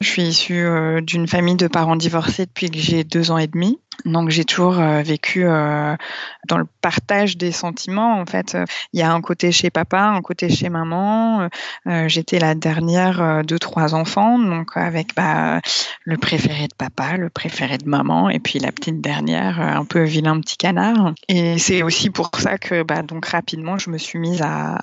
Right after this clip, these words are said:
à manger, en fait, à, à grossir, parce que, euh, bah, j'arrivais pas à trouver ma place dans ma famille, euh, j'arrivais pas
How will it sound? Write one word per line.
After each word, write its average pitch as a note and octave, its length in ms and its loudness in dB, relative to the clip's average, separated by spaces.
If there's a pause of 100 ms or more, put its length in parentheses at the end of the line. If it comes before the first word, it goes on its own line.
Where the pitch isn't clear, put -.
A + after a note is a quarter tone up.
à D#3+ 140 2
manger, D#3 420 0
en E3 100 -4
fait, - 260 -6
à, - 420 -2
à F3 100 0
grossir, E3 520 -2
parce - 220 -4
que, - 160 -6
euh, F3+ 200 -2 (680)
bah, D#3+ 240 4 (600)
j'arrivais E3 400 2
pas F#3 140 2
à F#3 80 2
trouver E3+ 300 -2
ma D#3 160 0
place - 540 -2 (120)
dans E3+ 120 -2
ma D#3 160 -2
famille, F#3+ 680 4
euh, E3 160 2
j'arrivais D#3 400 -4
pas E3+ 400 -2